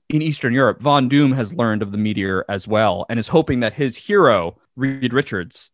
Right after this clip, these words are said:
can figure out a way to stop this thing before it, it heads to Earth. But no one has any idea when this thing's gonna hit. Reed Richards is warning about it, but other scientists are saying things like,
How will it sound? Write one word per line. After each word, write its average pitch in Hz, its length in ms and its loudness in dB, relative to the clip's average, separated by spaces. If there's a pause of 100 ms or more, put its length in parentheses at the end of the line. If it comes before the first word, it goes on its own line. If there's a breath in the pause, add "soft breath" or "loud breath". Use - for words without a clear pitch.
can 107 240 -4
figure 120 240 -2
out 110 100 -4
a 107 40 -12
way 101 120 -10
to 95 60 -14
stop 117 300 -6
this 110 140 -16
thing 104 160 -14
before 98 280 -10
it, - 80 -16
it 110 120 -16
heads 107 200 -10
to 90 80 -14
Earth. 107 260 -10
But 123 240 -6
no 233 160 -2
one 302 100 -2
has 247 160 -6
any 220 180 -8
idea 208 200 -6
when 202 100 -8
this 190 120 -12
thing's 190 200 -10
gonna 240 180 -4
hit. 220 280 -4
Reed 156 180 -8
Richards 160 320 -12
is 123 100 -12
warning 190 300 -8
about 185 220 -4
it, 160 60 -4
but - 120 -4
other 277 200 2
scientists 165 400 -2
are 143 60 -6
saying 151 240 -2
things 139 200 -6
like, 120 180 -2